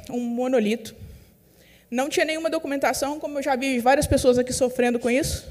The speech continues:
O nosso também não era diferente. E também não tinha testes.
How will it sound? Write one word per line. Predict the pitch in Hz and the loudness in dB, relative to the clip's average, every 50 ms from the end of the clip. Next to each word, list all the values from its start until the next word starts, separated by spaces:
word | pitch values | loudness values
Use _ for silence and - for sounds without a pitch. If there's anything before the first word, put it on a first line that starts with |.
| - - - | -20 -16 -10
O | - | -4
nosso | 233 226 233 247 240 | 0 0 0 2 2
também | - 262 240 | 0 0 2
não | 240 240 240 | 2 4 4
era | 233 240 | 4 4
diferente. | 240 - 254 240 240 254 302 - - - - - - - - - - - - - - - - - - - - _ _ _ - | 4 2 2 2 2 2 0 -2 -8 -12 -12 -14 -20 -20 -20 -20 -20 -20 -20 -20 -20 -20 -20 -20 -20 -20 -20 _ _ _ -4
E | - 269 269 269 269 262 254 262 254 233 208 202 - - - - - | -2 0 2 2 2 2 2 2 4 4 2 2 0 -6 -12 -16 -4
também | - 240 247 277 285 | -2 0 2 2 2
não | 285 277 | 0 0
tinha | 277 277 262 | -2 -2 -2
testes. | 262 262 247 262 302 339 - - - 339 339 - - - - | 2 2 4 4 4 4 2 -2 -6 -6 -6 -6 -8 -10 -12